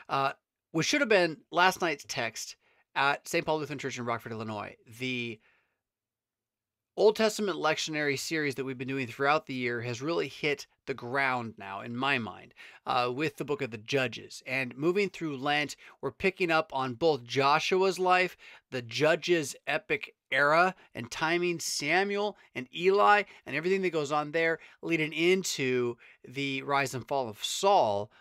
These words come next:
on Palm Sunday. So there's a great deal of stuff going on. And in the midweeks, what we're trying to do is pick up some of the better and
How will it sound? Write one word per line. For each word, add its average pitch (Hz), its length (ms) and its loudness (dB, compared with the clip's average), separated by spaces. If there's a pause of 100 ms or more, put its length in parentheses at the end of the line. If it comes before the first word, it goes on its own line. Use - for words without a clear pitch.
(140)
on 123 220 -6
Palm 143 340 -4
Sunday. 151 400 0
So 135 100 -8
there's 190 100 -2
a 202 80 4
great 226 400 2
deal 214 180 2
of 170 100 -2
stuff 170 240 -2
going 139 200 -6
on. 127 320 0 (220)
And 156 160 -2
in 165 80 -2
the 156 60 0
midweeks, 185 540 0
what 147 120 -2
we're 147 120 -4
trying 170 300 2
to 147 60 -4
do 139 160 -2
is 123 140 -4
pick 165 320 -4
up - 160 0
some 165 220 -4
of 151 100 -4
the 127 200 -2 (360)
better 214 500 6
and 175 380 2